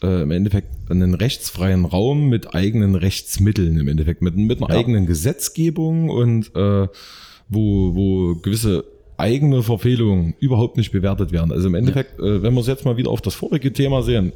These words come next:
Speaker 1: nimmt im Endeffekt der D F B da die Rolle der Polizei ein und da hackt halt auch wieder eine Krähe der anderen kein
Speaker 2: Ja.
Speaker 1: Auge aus.
Speaker 2: Ja.
Speaker 3: Ja.
Speaker 1: Äh, und der Fan ist der,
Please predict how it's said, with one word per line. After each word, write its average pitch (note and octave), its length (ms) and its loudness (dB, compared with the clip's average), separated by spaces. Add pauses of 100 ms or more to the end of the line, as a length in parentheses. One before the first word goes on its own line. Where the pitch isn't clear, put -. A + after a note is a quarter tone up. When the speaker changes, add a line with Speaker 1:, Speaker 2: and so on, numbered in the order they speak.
(300)
Speaker 1:
nimmt A#2+ 240 0
im - 80 -4
Endeffekt B2 360 -2
der F#2 80 -6
D G2+ 140 2
F G2 120 -4
B C#3 220 0
da A#2+ 280 -2
die A#2 120 -2
Rolle B2 200 0
der A#2 100 -4
Polizei A#2 500 -2
ein D#3+ 220 0 (520)
und A2 140 -2
da A#2 240 0
hackt - 240 -2
halt A#2+ 200 0
auch F2 200 0
wieder G#2+ 240 0
eine F2+ 200 2
Krähe G2+ 300 0
der - 120 -6
anderen F2 280 0
kein A2+ 200 0
Speaker 2:
Ja. D#3 40 -2
Speaker 1:
Auge C3+ 220 0
aus. D#2+ 180 -2 (640)
Speaker 2:
Ja. A2 80 0
Speaker 3:
Ja. G#2+ 320 2
Speaker 1:
Äh, - 40 0
und A2+ 380 -2
der F#2+ 60 0
Fan A2+ 300 0
ist - 240 -2
der, A2 300 0